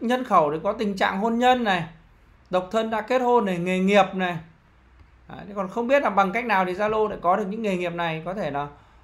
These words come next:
họ dựa trên số điện thoại, họ dựa trên những cái thông tin đăng hoặc thu thập. Đấy, thu nhập, trình độ học vấn, đấy, con cái.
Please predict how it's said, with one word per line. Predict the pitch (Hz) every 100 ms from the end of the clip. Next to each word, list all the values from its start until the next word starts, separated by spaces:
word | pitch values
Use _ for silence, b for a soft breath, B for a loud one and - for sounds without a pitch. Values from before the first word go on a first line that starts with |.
| _
họ | - 170
dựa | 156 190 180
trên | 170 214 208 202 190
số | 180 190 196
điện | 220 196
thoại, | 175 180
họ | 170 160
dựa | 175 185
trên | 165 196
những | 196
cái | 220
thông | 208 190
tin | 202 196 190 B B B -
đăng | 185 196
hoặc | 185 170
thu | - 196
thập. | 190 160 - - _ _ _ _ _ _
Đấy, | - 135 156
thu | 214
nhập, | 226 226 190 - - _ _ _ _ _ - _ - -
trình | - 180
độ | 185 180
học | 170
vấn, | 175 185 220 359 - _ _ - _ _ _ _ _ _ _ _ _ -
đấy, | 139
con | - 202 220
cái. | 208 196 214